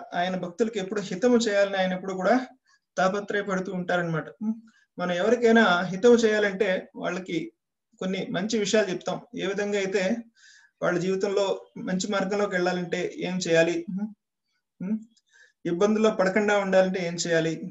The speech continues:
అనే విషయాల గురించి మనం ఎప్పుడు కూడా చెప్తూ ఉంటాం అనమాట. అలాగే ఇక్కడ భగవంతుడు అర్జునుడికి హితము చేయటం కోసం ఆయన కొన్ని విషయాలు చెప్పబోతున్నారు. ఉమ్, కేవలం అర్జునికే కాదు, అర్జునుని యొక్క మాధ్యమంగా మనందరికీ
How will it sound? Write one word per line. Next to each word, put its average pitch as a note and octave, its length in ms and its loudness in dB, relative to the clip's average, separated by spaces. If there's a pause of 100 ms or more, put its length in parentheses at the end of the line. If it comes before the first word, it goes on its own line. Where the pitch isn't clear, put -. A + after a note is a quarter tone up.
(320)
అనే F#3 180 -6
విషయాల G3+ 280 0
గురించి F#3+ 240 -6
మనం F3+ 140 -4
ఎప్పుడు F3 200 -6
కూడా F3+ 180 -2
చెప్తూ E3 220 -6
ఉంటాం D#3+ 260 -2
అనమాట. D3 260 -6 (320)
అలాగే F#3 300 2
ఇక్కడ A3 260 -2
భగవంతుడు F#3+ 420 2 (320)
అర్జునుడికి G#3 500 0 (460)
హితము A#3 300 4
చేయటం G3 360 -2
కోసం F3+ 220 -4 (640)
ఆయన F#3 220 0 (240)
కొన్ని F#3 220 -2
విషయాలు F3+ 260 0
చెప్పబోతున్నారు. E3+ 600 -4 (180)
ఉమ్, A3 120 -4 (640)
కేవలం B3 340 6
అర్జునికే A#3 420 4
కాదు, G#3 320 4 (320)
అర్జునుని A3 380 0
యొక్క A3 220 -2 (300)
మాధ్యమంగా G3 720 -2 (320)
మనందరికీ F#3+ 480 -6